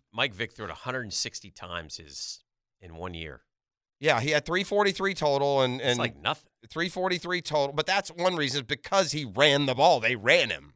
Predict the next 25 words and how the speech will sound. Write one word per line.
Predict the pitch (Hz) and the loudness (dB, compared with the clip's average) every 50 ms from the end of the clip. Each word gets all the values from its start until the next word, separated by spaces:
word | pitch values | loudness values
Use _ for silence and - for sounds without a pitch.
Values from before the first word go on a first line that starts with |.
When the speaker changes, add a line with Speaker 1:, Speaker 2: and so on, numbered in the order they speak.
| _ _ | _ _
Speaker 2:
right? | - 113 123 123 123 127 - - | -4 0 2 2 2 0 -4 -10
Speaker 1:
Did | 120 | -14
he | 160 285 | -14 -12
play | - - 320 339 | -12 -12 -12 -10
just | - 175 - 107 | -10 -12 -10 -10
one | 98 92 120 147 156 | -6 -4 -4 -4 -4
year | 151 160 180 208 | -6 -8 -6 -6
Speaker 2:
No, | 208 - | -4 -4
Speaker 1:
or | 185 | -4
Speaker 2:
he | - | -2
Speaker 1:
what? | 95 101 | -2 -4
Speaker 2:
played | 196 190 - | -4 -4 -4
two. | - 139 120 127 147 - _ | -4 -6 -6 -6 -8 -14 _
Speaker 1:
He | _ | _
played | - 120 120 - | -14 -14 -12 -12
two? | - 127 139 147 139 - | -10 -10 -10 -10 -12 -12
What | - 151 143 | -12 -12 -10
years? | 143 127 101 85 - - _ _ _ _ _ _ _ _ _ _ _ _ | -8 -8 -8 -10 -12 -16 _ _ _ _ _ _ _ _ _ _ _ _
Twenty | _ 113 123 131 135 139 127 | _ -10 -8 -6 -6 -6 -6
and | 110 131 | -4 -2
Speaker 2:
Uh, | 127 120 117 110 104 98 - _ _ _ _ _ - | -2 -2 -2 -4 -6 -10 -16 _ _ _ _ _ -8
ninety-nine | 123 127 139 143 135 127 131 127 127 | -6 -4 -2 0 0 2 2 2 0
and | 127 113 104 | 0 -2 -6
two | - 127 | -10 -8
thousand. | - 120 113 117 131 143 127 | -6 -6 -6 -6 -6 -8 -12